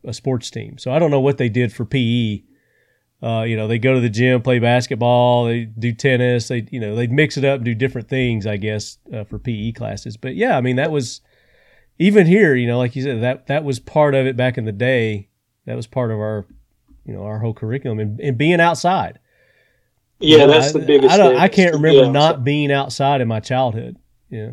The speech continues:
Speaker 2: I mean, the parents would kick you out if you were sitting
Speaker 1: Oh.
Speaker 2: there watching T V or something. She's like,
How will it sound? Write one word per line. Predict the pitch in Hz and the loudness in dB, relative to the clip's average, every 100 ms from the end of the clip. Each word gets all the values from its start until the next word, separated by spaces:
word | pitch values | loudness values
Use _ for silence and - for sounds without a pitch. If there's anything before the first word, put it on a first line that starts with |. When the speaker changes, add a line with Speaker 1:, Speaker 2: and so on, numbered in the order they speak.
| - | 0
Speaker 2:
I | 170 | 4
mean, | 202 196 | 8 6
the | 160 | 4
parents | - 196 185 151 139 | 0 2 2 -4 -8
would | 127 _ | -8 _
kick | - 170 - | -2 -2 -2
you | 147 | -4
out | 139 123 - | -4 -6 -6
if | 131 165 | -8 -6
you | 151 | -6
were | 139 | -6
sitting | - 160 214 | -2 -4 0
Speaker 1:
Oh. | 294 | 2
Speaker 2:
there | 139 131 | 2 2
watching | 135 139 143 | 0 -2 -6
T | 131 147 | -10 -8
V | 151 151 | -4 -2
or | |
something. | 135 139 127 131 | -2 -6 -12 -12
She's | - 139 | -6 -4
like, | 131 117 | -4 -6